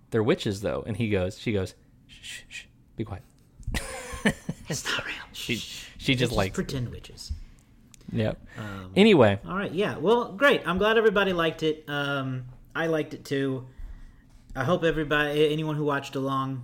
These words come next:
Speaker 2: hope you enjoyed it, or maybe it's one of your favorites. Uh,
Speaker 1: Mm-hmm.
Speaker 2: either way, let us know what you thought of The Craft.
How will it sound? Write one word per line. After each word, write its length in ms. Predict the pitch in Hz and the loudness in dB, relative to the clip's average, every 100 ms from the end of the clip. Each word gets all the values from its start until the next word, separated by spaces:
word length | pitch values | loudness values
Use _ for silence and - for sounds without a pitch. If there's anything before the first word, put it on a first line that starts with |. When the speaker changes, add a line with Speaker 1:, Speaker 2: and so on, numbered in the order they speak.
| - - | -10 -8
Speaker 2:
hope 200 | 147 139 | -6 -4
you 80 | |
enjoyed 320 | 131 123 120 120 | -4 0 0 0
it, 180 | 117 | -4
or 320 | 107 107 101 85 | -6 -8 -10 -10
maybe 240 | 113 113 | -12 -12
it's 140 | 104 117 | -12 -10
one 100 | 107 | -8
of 60 | |
your 200 | 101 101 | -8 -8
favorites. 600 | - 95 90 98 - - | -8 -10 -10 -12 -14 -14
Uh, 320 | - 110 110 110 - - 135 | -12 -10 -12 -14 -20 -4 4
Speaker 1:
Mm-hmm. 80 | |
Speaker 2:
either 140 | - 220 | 6 8
way, 340 | 214 214 202 - | 6 4 0 -2
let 200 | 180 208 | -2 -2
us 160 | 180 | -2
know 160 | 185 190 | -2 -2
what 280 | 185 117 147 | -2 -4 -8
you 140 | 170 | -8
thought 320 | - 143 123 | -8 -8 -8
of 200 | 80 95 | -10 -12
The 80 | 101 | -14
Craft. 580 | - 87 - - - | -12 -12 -14 -18 -20